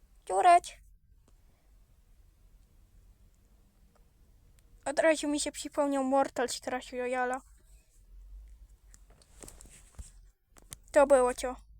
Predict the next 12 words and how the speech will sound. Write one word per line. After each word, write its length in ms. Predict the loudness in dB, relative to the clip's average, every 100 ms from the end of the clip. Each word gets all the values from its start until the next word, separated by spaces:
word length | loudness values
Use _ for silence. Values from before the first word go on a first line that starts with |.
| -20 _ _ _ -20 -20 -20 -20 -20 -20 -20 _
I 140 | -16 -10
trzy 160 | -8
gwiazdki, 880 | 2 4 4 0 -8 -16 -14 -16 -10
jej. 540 | -8 -6 -8 -10 -12 -16 _ -20 -20 -20 -20 -20 _ -20 -20 -20 -20 -20 -20 -20 -14
Dobra, 280 | -10 -8 -6
level 280 | -6 -6 -10
piąty. 520 | -12 -10 -10 -14 -20 -20 -20 -20 -20 -20 -20 -20 -20 -20 -20 -20 -20 -20 -20 _ _ _ _ _ _ _ _ -20 -20 -20 -20 -20 -20 _ _ -20 -20 -20 -20 -20 -20 -20 -20 -20 -16
Moja 360 | -8 -6 -6 -6
mieć 220 | -8 -12
dzisiaj 400 | -14 -14 -12 -10
mam 160 | -8 -8
urodziny. 640 | -6 -6 -8 -12 -12